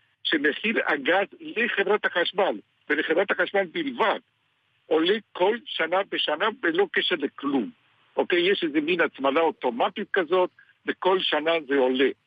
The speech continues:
אנחנו התרענו על הדבר הזה לפני שלוש וארבע שנים, אמרנו, "זה לא סביר, הדבר הזה צריך לפתוח את החוזה הזה", זה לא נעשה,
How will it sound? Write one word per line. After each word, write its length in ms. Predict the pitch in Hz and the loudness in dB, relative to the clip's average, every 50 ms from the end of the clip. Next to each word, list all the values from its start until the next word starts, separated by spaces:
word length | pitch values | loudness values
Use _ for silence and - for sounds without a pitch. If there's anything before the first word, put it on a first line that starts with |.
| _ _ _ _ _ - | _ _ _ _ _ -4
אנחנו 300 | 156 160 214 - - 196 | -2 0 0 0 -2 -2
התרענו 520 | 180 165 - - 165 175 190 196 196 190 | -4 -4 -4 -2 0 2 2 2 0 0
על 60 | 175 151 | -2 -2
הדבר 260 | 143 139 139 127 147 143 | -4 -4 -4 -2 -2 -2
הזה 220 | 135 113 139 151 131 | -2 -2 -2 -4 -4
לפני 260 | 127 110 127 147 143 | -4 -4 -4 -2 -2
שלוש 420 | - - 135 135 147 151 135 - 131 | 0 0 0 0 2 0 0 0 0
וארבע 280 | 139 135 135 123 127 120 | 2 2 2 2 0 0
שנים, 340 | - - 139 127 143 151 131 | 0 0 -2 0 0 0 0
אמרנו, 260 | 131 127 147 147 143 131 123 | 2 2 0 -2 -4 -6 -6
"זה 80 | 143 | -4
לא 120 | 135 151 165 - _ - | -2 -2 -2 -2 _ -2
סביר, 460 | 143 135 123 117 - 190 208 190 151 - - _ _ _ _ _ _ - | 0 0 0 -2 -2 -2 -2 -2 -2 -4 -10 _ _ _ _ _ _ -4
הדבר 200 | 117 135 143 147 | -2 0 0 2
הזה 160 | 135 156 - - | 2 0 0 0
צריך 180 | 160 165 147 147 | 0 -2 0 0
לפתוח 580 | 147 - - - _ - 196 208 220 - - | -2 -4 -4 -6 _ 0 2 2 2 2 -2
את 120 | 147 - - | -6 -10 -10
החוזה 380 | - - 110 104 107 123 120 | -10 -8 -8 -4 0 0 0
הזה", 260 | 110 95 101 113 120 147 - _ _ _ _ _ _ | 0 0 -2 -2 -2 -2 -2 _ _ _ _ _ _
זה 120 | - 135 165 | -4 0 0
לא 160 | 190 220 220 | 2 2 2
נעשה, 440 | 185 170 143 120 - _ - 143 | 2 0 0 -2 -4 _ -2 0